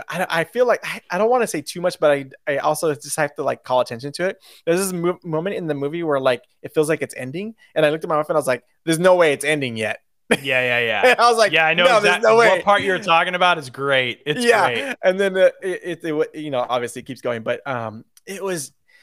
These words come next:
Speaker 1: it's just so fun. And I don't remember, I could be wrong, but I don't remember ever seeing Michelle Yeoh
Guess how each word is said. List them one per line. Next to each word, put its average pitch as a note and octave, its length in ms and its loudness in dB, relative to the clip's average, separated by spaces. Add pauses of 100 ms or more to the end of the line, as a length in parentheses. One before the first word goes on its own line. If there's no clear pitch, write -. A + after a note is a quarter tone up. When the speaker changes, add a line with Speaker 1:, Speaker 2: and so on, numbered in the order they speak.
(200)
Speaker 1:
it's G#3+ 220 -2
just C#4 200 -6
so G3 140 2
fun. F3 200 2
And F3+ 320 -2
I G3 180 2
don't E4+ 160 0
remember, E3+ 720 -2 (1300)
I D#3+ 80 -2
could B3 160 0
be C#3+ 100 -6
wrong, A#2+ 220 0
but A#2 120 -2
I F3 120 4
don't B3+ 140 0
remember C#3+ 260 -4
ever C3 200 -2
seeing C3 320 -8
Michelle B2 340 0
Yeoh A#2+ 380 0